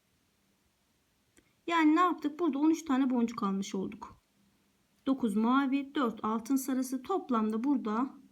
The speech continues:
on üç tane boncuğumuzu aldık. Buradaki altın sarısı boncuktan ve mavi boncuktan geçiş yapıyorum.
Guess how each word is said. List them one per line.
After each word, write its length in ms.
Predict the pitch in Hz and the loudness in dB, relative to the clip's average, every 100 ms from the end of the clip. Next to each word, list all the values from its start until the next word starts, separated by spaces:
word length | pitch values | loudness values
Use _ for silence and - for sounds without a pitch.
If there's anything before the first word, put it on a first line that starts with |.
| _ _ _ _ _ _ _ _ _ - | _ _ _ _ _ _ _ _ _ -8
on 160 | 381 277 | 2 2
üç 160 | - | 2
tane 260 | 220 214 226 | -2 -2 -2
boncuğumuzu 520 | 247 208 208 208 202 | -2 0 0 0 0
aldık. 400 | 190 185 - - | -4 -6 -10 -4
Buradaki 320 | 427 392 339 | -2 0 0
altın 300 | 285 294 339 | 0 0 -2
sarısı 380 | 359 277 240 233 | -2 -2 -2 0
boncuktan 500 | 285 269 240 294 294 | 4 2 2 4 6
ve 60 | 277 | 8
mavi 320 | 269 285 240 | 6 6 2
boncuktan 460 | 220 214 - 285 | 0 -2 0 2
geçiş 340 | 233 233 - - | 2 0 -4 -4
yapıyorum. 420 | 196 - 196 | -4 -4 -4